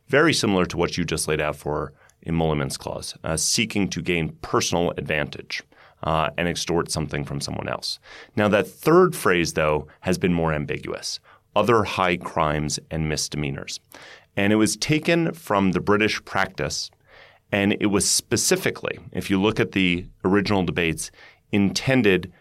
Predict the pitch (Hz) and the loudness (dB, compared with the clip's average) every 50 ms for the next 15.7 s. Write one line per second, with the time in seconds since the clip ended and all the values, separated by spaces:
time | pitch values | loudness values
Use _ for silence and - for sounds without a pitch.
0 | _ _ _ _ _ _ - 104 80 92 98 95 92 90 90 90 90 - - 101 | _ _ _ _ _ _ -6 -4 0 0 2 4 4 4 4 2 2 0 2 4
1 | 123 131 123 - - 101 92 90 90 87 - _ - 90 82 82 80 78 78 76 | 4 4 4 2 2 2 4 4 2 0 -4 _ -2 0 0 2 2 0 0 -2
2 | - - 90 82 - 92 92 90 87 80 - - - _ _ _ _ _ _ _ | -2 -4 -4 -2 0 0 2 2 2 0 -2 -8 -12 _ _ _ _ _ _ _
3 | - - - 135 131 131 127 147 147 143 143 139 143 - - 101 98 87 98 95 | -10 -4 -2 0 0 2 2 2 4 4 2 0 -2 -4 0 0 2 2 4 2
4 | 92 90 98 92 92 92 90 87 - - - _ 95 95 90 101 104 104 90 - | 2 2 2 4 4 4 2 0 -2 -8 -6 _ 0 2 2 2 2 2 0 0
5 | 98 92 87 - - 90 82 - - - - 90 85 - 87 78 73 82 80 78 | -2 -2 -2 -2 -2 -2 -2 -2 -6 -6 -6 -6 -4 -2 -2 -2 -2 -2 -4 -4
6 | - - 85 87 82 82 80 76 73 80 - _ _ _ _ _ _ _ _ - | -4 -2 0 2 4 4 2 0 -2 -4 -12 _ _ _ _ _ _ _ _ -2
7 | 90 87 90 95 85 60 - - - - - _ _ _ _ _ - - _ _ | 0 2 4 2 2 0 -4 -10 -16 -18 -20 _ _ _ _ _ -20 -20 _ _
8 | - - - 98 95 90 95 95 90 85 80 - _ _ _ _ 98 98 98 98 | -14 -6 -2 0 0 2 2 2 2 2 0 -6 _ _ _ _ -2 0 0 0
9 | 92 - 95 90 85 80 82 82 78 82 82 80 80 - 85 82 76 71 - - | 0 0 0 -2 0 0 -2 0 0 -2 -2 -2 -4 -4 -4 -4 -4 -6 -8 -10
10 | - - 90 87 85 85 82 80 80 82 - _ _ - - 90 80 73 78 - | -4 0 0 2 2 2 0 -2 -4 -6 -12 _ _ -8 -4 -4 -4 -4 -6 -8
11 | - - 113 117 127 - - _ _ _ - 90 85 80 80 82 80 76 76 - | -2 0 0 0 0 -2 -6 _ _ _ -4 -2 -2 -2 -2 -2 -2 -4 -4 -4
12 | 80 78 71 - 73 71 - - - - - 117 110 104 107 104 101 - - - | -6 -6 -6 -6 -10 -10 -10 -12 -10 -4 0 0 2 2 0 -2 -4 -8 -14 -20
13 | - _ _ - 87 87 85 82 82 80 78 80 80 78 76 76 76 76 71 - | -20 _ _ -4 -2 0 0 0 0 0 0 0 -2 -2 -4 -4 -4 -4 -6 -4
14 | - 87 78 80 78 78 71 71 71 71 - 76 78 73 71 - 76 76 73 71 | -4 -4 -4 -2 -2 -2 -2 -2 -6 -6 -6 -6 -6 -6 -6 -8 -10 -10 -10 -12
15 | - _ - 85 71 - - - - - - - - | -12 _ -4 -4 -4 -4 -4 -6 -8 -8 -8 -10 -10